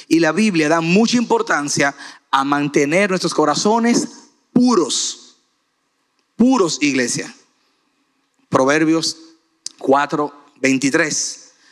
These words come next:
Sobre toda cosa guardada, ¿qué dice? Guarda tu corazón, porque de él mana la vida. La obra de Dios en nosotros fue salvarnos.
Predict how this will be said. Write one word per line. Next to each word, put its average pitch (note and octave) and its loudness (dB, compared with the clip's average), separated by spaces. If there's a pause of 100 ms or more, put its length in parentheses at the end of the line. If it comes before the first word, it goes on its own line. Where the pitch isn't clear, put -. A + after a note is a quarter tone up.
(160)
Sobre B2 2
toda F3+ 0
cosa F3 -2
guardada, D#3 -2 (1300)
¿qué D#3 2
dice? A3+ 0 (400)
Guarda D#3+ 0 (100)
tu B2 -2
corazón, A2 -2 (420)
porque A#2+ -2
de C3+ 0
él A#2 -8 (160)
mana A#2 -2
la G#2+ -4
vida. G2 -10 (960)
La C#3 2
obra A3 0
de A3+ 2
Dios G3 0
en D3+ -4
nosotros D3+ -2 (560)
fue E3 0
salvarnos. D3 -4